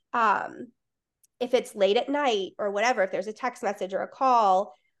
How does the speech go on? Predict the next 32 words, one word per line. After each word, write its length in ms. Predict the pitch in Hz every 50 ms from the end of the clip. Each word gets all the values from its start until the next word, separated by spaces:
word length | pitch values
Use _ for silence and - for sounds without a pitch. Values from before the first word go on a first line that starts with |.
| _ -
I 120 | 226 254
set 200 | 262 254 339 302
a 40 | 294
reminder 640 | 269 240 214 202 190 214 247 247 196 - - - 202
during 280 | - 214 196 196 214 214
my 120 | 202 196
business 360 | 190 190 185 175 196 208 202 -
hours 320 | 226 226 233 240 262 262
to 100 | - 208
follow 280 | - - 180 170 175 160
up 140 | 139 - -
with 100 | 196 -
that 200 | - - - _
person. 440 | - - - - - - - 277 269 _ _ _ _ _ _
So 160 | _ - 220 208
at 120 | - 196
nine 260 | 214 208 202 214 226
A 220 | 233 226 226 247 285
M, 280 | 302 262 220 208 214 -
I 100 | 196 190
get 140 | 190 202 208
a 60 | 196
reminder 400 | 196 190 190 170 151 175 170 165
and 100 | 165 165
it 140 | 175 - -
says, 440 | - - 247 254 247 202 180 196 - -
"Reply 360 | 185 185 - - 185 190 175
to 100 | 196 220
Jen, 360 | 214 - 277 277 240 190 202
reply 300 | - 170 - - 214 -
to 80 | - -
Kelly." 540 | - - 254 240 226 208 202 202 214 220